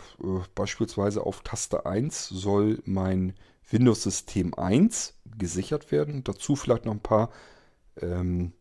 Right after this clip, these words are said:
Verzeichnisse und dazu vielleicht auch noch ein paar einzelne Dateien, die auch ständig gesichert werden sollen. Auf Taste zwei können wiederum ganz andere Laufwerke, äh, gesichert werden. Vielleicht noch ein weiteres,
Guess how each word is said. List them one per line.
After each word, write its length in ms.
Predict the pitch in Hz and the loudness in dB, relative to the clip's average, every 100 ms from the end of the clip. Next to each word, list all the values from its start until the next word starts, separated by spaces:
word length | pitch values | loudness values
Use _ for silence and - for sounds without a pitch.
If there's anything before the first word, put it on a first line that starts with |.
| _ - - | _ -20 0
Verzeichnisse 920 | 123 - - 113 135 208 - 226 269 - - - - - | 0 4 8 8 8 2 4 4 4 -2 -20 -20 -12 2
und 340 | 165 240 - - - | 4 4 -2 -10 2
dazu 340 | 117 - 135 | 2 2 -8
vielleicht 320 | - 117 113 | -4 -2 -2
auch 80 | 113 | -2
noch 140 | 117 | -2
ein 100 | 113 | -2
paar 160 | 113 - | -4 -2
einzelne 380 | 110 117 120 110 | 0 2 4 6
Dateien, 460 | 110 - 123 131 | 4 6 4 4
die 160 | 113 95 | 2 0
auch 180 | 90 - | 0 -2
ständig 420 | - 95 90 - | -2 2 2 -2
gesichert 560 | 82 85 82 85 85 82 | -6 -6 -6 -8 -8 -8
werden 240 | 82 78 | -8 -8
sollen. 300 | 80 76 - _ - _ _ _ _ _ _ - - - - - - | -8 -8 -10 _ -20 _ _ _ _ _ _ -18 -18 -18 -20 -20 4
Auf 220 | 135 131 - | 6 6 6
Taste 400 | 143 - 139 - | 4 4 0 0
zwei 640 | - - 98 104 190 - _ - | -2 4 6 6 4 -2 _ -6
können 320 | - 143 135 | 2 2 2
wiederum 540 | 139 143 135 139 147 143 | 4 4 4 2 0 2
ganz 400 | 131 127 - - | 2 2 0 -8
andere 680 | - 208 208 139 110 98 92 - | 2 4 6 8 8 8 4 -4
Laufwerke, 880 | 98 92 92 - 95 92 - 90 82 - - - _ _ _ - | 0 2 2 0 0 0 0 -2 -2 -10 -20 -20 _ _ _ -4
äh, 160 | 92 87 | -2 0
gesichert 500 | 95 90 87 90 - | 0 0 -2 -4 -2
werden. 220 | 90 107 | -2 -2
Vielleicht 280 | - 107 - | 0 0 2
noch 60 | |
ein 140 | 101 95 | 0 2
weiteres, 500 | 95 104 127 131 | 0 0 -2 -4